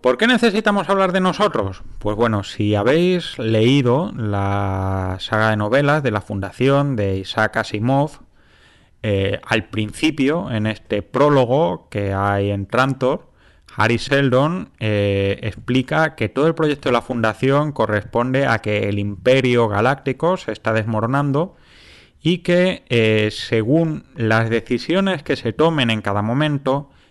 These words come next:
el caos en el que se suma la galaxia puede ser de unos pocos miles de años o de decenas de miles de años. Pues bien, eh, lo que hagamos ahora nosotros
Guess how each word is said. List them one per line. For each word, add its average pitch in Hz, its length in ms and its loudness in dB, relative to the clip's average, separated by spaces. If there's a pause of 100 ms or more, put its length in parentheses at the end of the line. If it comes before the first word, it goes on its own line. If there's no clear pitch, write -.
el 104 260 -6
caos 135 420 4
en 113 100 -4
el 107 120 -4
que 110 140 -6
se 104 140 -6
suma 143 320 -2
la 127 140 2
galaxia 135 680 2
puede 117 300 0
ser 120 340 0 (420)
de 113 160 0
unos 139 280 2
pocos 123 500 0
miles 117 320 0
de 107 140 0
años 117 340 -2
o 123 80 -2
de 104 140 -2
decenas 143 640 -2
de 113 100 0
miles 110 400 0
de 92 140 -8
años. 104 540 -12 (600)
Pues 117 200 0
bien, 131 420 2
eh, 110 580 0
lo 123 220 4
que 120 100 0
hagamos 175 440 2
ahora 143 340 4
nosotros 147 800 -2